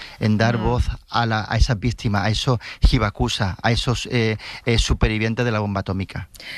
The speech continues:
Speaker 2: Eh, fíjate que, que en las últimas visitas que he realizado a Hiroshima y Nagasaki, eh, tú dices que, mm, bueno, mm, haces como una crónica de lo que ha cambiado, eh, físicamente respecto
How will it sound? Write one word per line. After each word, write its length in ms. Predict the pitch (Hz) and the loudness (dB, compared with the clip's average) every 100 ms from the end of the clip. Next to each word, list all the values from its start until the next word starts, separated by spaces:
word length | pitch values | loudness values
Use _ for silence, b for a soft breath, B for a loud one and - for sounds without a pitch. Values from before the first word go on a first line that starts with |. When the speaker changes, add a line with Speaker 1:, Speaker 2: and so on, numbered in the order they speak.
| B | B
Speaker 2:
Eh, 140 | - 180 | -2 0
fíjate 380 | - 233 233 277 | 0 0 0 0
que, 540 | 254 226 208 185 170 - | -2 0 -2 -2 -4 -4
que 80 | 185 | 0
en 40 | |
las 140 | 160 156 | 0 0
últimas 260 | 175 220 | -2 -2
visitas 360 | 214 190 185 170 | -2 -2 -4 -2
que 100 | 180 | -4
he 40 | |
realizado 380 | 170 165 180 175 | -2 -2 0 0
a 340 | 170 160 151 147 | -2 -4 -4 -4
Hiroshima 460 | 143 151 - 180 | -4 -4 0 0
y 40 | 170 | 2
Nagasaki, 720 | 160 147 - 185 180 165 196 B B B | 0 -2 -2 -2 -2 -4 -6 B B B
eh, 480 | 165 160 156 151 147 | 0 0 0 -2 -2
tú 100 | 208 | -2
dices 320 | 196 247 240 | -2 -2 -4
que, 340 | - 170 160 151 | -2 -2 -2 -2
mm, 280 | 170 156 156 - | -4 -4 -4 0
bueno, 300 | 180 208 135 | 2 2 -2
mm, 420 | 131 165 151 147 | -4 -4 -4 -2
haces 280 | 165 - 208 | 0 0 0
como 180 | 220 190 | 0 0
una 120 | 202 | -2
crónica 400 | - 196 214 185 | -2 -2 0 0
de 80 | 165 | 0
lo 100 | 165 | -2
que 60 | |
ha 40 | 170 | -2
cambiado, 500 | 196 190 185 202 233 B B B | 0 0 0 -2 -6 B B B
eh, 340 | 170 156 151 156 | 0 0 0 -2
físicamente 680 | 175 185 180 165 170 202 196 | -2 -2 0 0 0 0 -2
respecto 580 | 175 - - 165 151 | -2 -6 -4 -2 -2